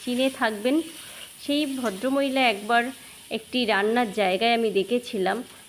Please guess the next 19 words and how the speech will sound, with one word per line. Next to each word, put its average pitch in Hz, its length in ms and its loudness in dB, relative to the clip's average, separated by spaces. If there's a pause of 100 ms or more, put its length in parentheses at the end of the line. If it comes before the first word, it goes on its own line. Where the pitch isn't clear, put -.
(160)
কাঁচা 220 280 -4
কলার 208 440 0
সাথে 202 260 -4 (360)
এই 196 140 -2
কালো 185 380 0
জিরে 196 300 -4
বাটাটা 180 520 -2
দিয়ে 180 320 -4
রান্না 170 340 -6
করতে, 175 340 -12
সত্যি 285 380 -6
খুব 311 280 -2
ভালো 269 300 0
হয়, 294 300 -2
ওই 233 120 -2
জন্য 240 220 -6
আপনাদের 247 400 -6
শেয়ার 226 340 -6
করলাম। 240 420 -6